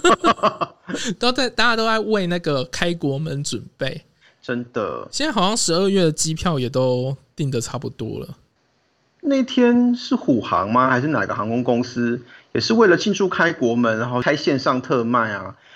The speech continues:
Speaker 1: 我根本登入不进去，好吗？大家都抢机票抢到发疯欸。
Speaker 2: 对啊，而且听说现在机票超贵。
Speaker 1: 哦，飞日本啦。
Speaker 2: 嗯。
Speaker 1: 如果是飞其他地方，还是有一些便宜的机票可以找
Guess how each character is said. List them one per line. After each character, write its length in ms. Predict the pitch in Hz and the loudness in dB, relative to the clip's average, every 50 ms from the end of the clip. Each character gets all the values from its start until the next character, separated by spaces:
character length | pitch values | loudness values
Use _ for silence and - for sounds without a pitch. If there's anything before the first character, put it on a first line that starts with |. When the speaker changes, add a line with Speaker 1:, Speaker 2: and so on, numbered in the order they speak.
| - - - | -20 -8 -6
Speaker 1:
我 100 | 180 - | -6 -2
根 180 | - - 226 | 2 2 2
本 120 | 226 165 135 | 2 2 0
登 160 | - 185 202 | 0 0 2
入 120 | 214 202 | 2 0
不 100 | 147 139 | 0 -2
进 240 | 139 - - 175 147 | -2 -2 0 0 0
去， 240 | - - - 170 147 | 0 0 0 0 0
好 160 | - 104 95 90 | 0 0 -2 -2
吗？ 340 | 95 98 98 104 104 104 - - _ _ _ _ _ _ | -4 -4 -4 -4 -4 -6 -6 -10 _ _ _ _ _ _
大 120 | - 165 | 0 2
家 60 | 185 202 | 4 4
都 100 | 208 208 | 4 2
抢 240 | 208 - 160 123 | 2 0 -2 -2
机 140 | 120 123 165 | -2 -2 -2
票 160 | 165 185 175 | 0 0 0
抢 240 | 165 - - 143 107 | 0 -2 -4 -4 -2
到 100 | 113 131 135 - - _ | -2 -2 -4 -6 -6 _
发 260 | - 131 117 113 117 | -2 0 2 2 0
疯 460 | 117 - - _ - 117 110 110 110 107 | -2 -4 -8 _ -6 -6 -6 -6 -8 -10
欸。 200 | 85 65 - - _ _ _ _ _ _ | -10 -12 -16 -20 _ _ _ _ _ _
Speaker 2:
对 160 | - 175 170 | -4 -2 -2
啊， 120 | 160 147 156 | 0 0 -2
而 60 | 202 | -2
且 140 | 220 294 226 | -2 0 0
听 160 | 202 220 233 | -2 -2 -2
说 140 | 233 240 226 | -2 -2 -2
现 80 | 233 226 | -2 -2
在 80 | 202 | -2
机 160 | 180 185 185 | -4 -4 -4
票 160 | 175 170 175 165 | -2 -2 -2 -2
超 260 | - - 147 135 135 | -2 -4 -4 -4 -4
贵。 320 | - - 151 123 - - _ _ _ _ _ _ _ _ _ _ _ _ _ _ _ _ _ | -4 -4 -4 -4 -4 -8 _ _ _ _ _ _ _ _ _ _ _ _ _ _ _ _ _
Speaker 1:
哦， 100 | - 143 135 | -2 -2 0
飞 160 | - 190 202 | 0 0 0
日 140 | 202 208 185 | 0 0 -2
本 220 | - 127 107 - | -2 -4 -4 -4
啦。 280 | - - 92 - - - - | -6 -8 -10 -10 -10 -8 -6
Speaker 2:
嗯。 160 | 151 147 135 | -4 -4 -2
Speaker 1:
如 100 | 127 - | 0 2
果 120 | 185 180 | 2 2
是 140 | 170 180 180 | 2 2 -2
飞 400 | 180 - 175 160 156 156 160 156 | 0 2 4 4 6 4 4 2
其 180 | 156 - - 123 | 0 -2 -4 0
他 180 | 127 131 139 | 2 2 2
地 140 | 139 147 139 | 2 2 0
方， 180 | - 131 127 131 | 2 2 0 0
还 120 | 127 120 | 0 -2
是 120 | 117 - | -2 -2
有 80 | 139 107 | -2 -2
一 40 | - | -2
些 100 | 120 120 | -4 -6
便 180 | - - 101 | -6 -8 -8
宜 60 | 98 98 | -8 -8
的 80 | 101 | -8
机 140 | 98 - 104 | -10 -8 -6
票 140 | 110 107 107 | -4 -4 -4
可 140 | - - 95 | -4 -4 -6
以 60 | 87 | -6
找 280 | - - - - - | -4 -6 -6 -6 -8